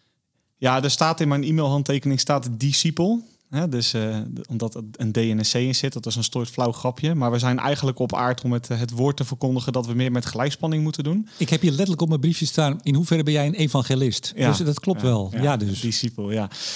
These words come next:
Speaker 1: Ja, en vanuit de Stichting Gelijkspanning helpen we vooral, ja, we zijn een kennis- en netwerkorganisatie, noemen we dat dan zelf. Dus we helpen eigenlijk vooral bedrijven met ontwikkelvraagstukken op het gebied van gelijkspanning. Van, "Hey,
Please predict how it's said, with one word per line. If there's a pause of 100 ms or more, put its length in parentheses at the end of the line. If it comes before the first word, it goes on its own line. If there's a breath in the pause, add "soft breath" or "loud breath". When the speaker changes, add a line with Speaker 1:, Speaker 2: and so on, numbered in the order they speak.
(160 loud breath)
Speaker 1:
Ja,
en
vanuit
de
Stichting
Gelijkspanning
helpen
we
vooral,
ja,
we
zijn
een
kennis-
en
netwerkorganisatie,
noemen
we
dat
dan
zelf.
Dus
we
helpen
eigenlijk
vooral
bedrijven
met
ontwikkelvraagstukken
op
het
gebied
van
gelijkspanning.
Van,
"Hey,